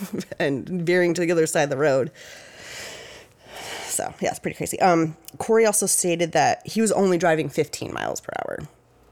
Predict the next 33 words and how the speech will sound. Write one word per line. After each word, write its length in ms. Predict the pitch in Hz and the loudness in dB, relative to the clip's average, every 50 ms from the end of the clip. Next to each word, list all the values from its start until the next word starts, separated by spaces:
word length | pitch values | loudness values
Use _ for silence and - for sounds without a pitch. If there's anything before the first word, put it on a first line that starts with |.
| _ _ - | _ _ -6
in 120 | 151 143 | -4 -2
the 80 | 113 98 | -2 -4
reports, 600 | - - - - - - - - - - - - _ _ _ _ _ - | -6 -6 -8 -10 -10 -8 -8 -8 -8 -8 -10 -18 _ _ _ _ _ -8
which 180 | - - - | -8 -8 -6
is 360 | - 90 90 - - - - _ _ _ _ _ _ - | -6 -6 -6 -6 -6 -8 -10 _ _ _ _ _ _ -4
so 160 | - - 196 | 0 2 4
ridiculous. 500 | 170 147 - - - - - - - - | 4 2 2 -2 -6 -6 -10 -10 -10 -10
It's 160 | 170 160 - - | -8 -6 -4 -2
absolutely 420 | - - - - - 87 - 58 | -2 -4 -4 -6 -8 -8 -8 -6
not 140 | 85 - - | -8 -8 -8
true. 140 | - - - - _ _ _ _ _ _ _ _ _ _ _ _ _ _ _ _ _ _ - 226 | -8 -10 -10 -12 _ _ _ _ _ _ _ _ _ _ _ _ _ _ _ _ _ _ -4 -2
It 40 | 202 | 0
was 100 | 208 202 | 2 2
also 240 | 190 - - 202 | 2 4 2 2
stated 400 | 202 - 190 180 180 185 185 180 | 2 2 2 2 4 2 2 2
that 180 | 160 147 135 - | 4 2 2 4
there 140 | 175 175 170 | 4 2 4
were 100 | 165 160 | 4 2
no 300 | 151 151 151 147 151 160 | 2 2 2 2 2 2
tire 280 | - 180 160 165 170 | 2 2 2 2 4
marks 300 | 170 170 165 160 - - | 2 2 0 0 -2 -4
in 60 | 170 170 | -4 -2
the 80 | 170 | 0
road, 340 | 165 156 156 165 180 170 - - - - - - - - | 2 2 2 2 0 -2 -8 -12 -20 -20 -20 -20 -10 -4
meaning 340 | 175 180 165 160 160 160 160 | 0 0 2 2 2 2 0
that 120 | 139 - | 0 -2
Corey 380 | - - 180 175 170 160 165 156 | -4 0 2 4 4 4 2 0
did 200 | 156 - 160 160 | -2 -2 -2 0
not 220 | 165 156 - - | 0 0 0 -2
slam 320 | - - 156 147 151 147 | -2 0 0 0 0 0
on 140 | - 147 151 | -2 -2 -2
his 340 | 156 165 151 143 147 143 - | 0 0 -2 -2 -2 -4 -4
brakes 540 | - 151 139 147 190 - - - - - | 0 0 0 0 0 -2 -2 -2 -2 -4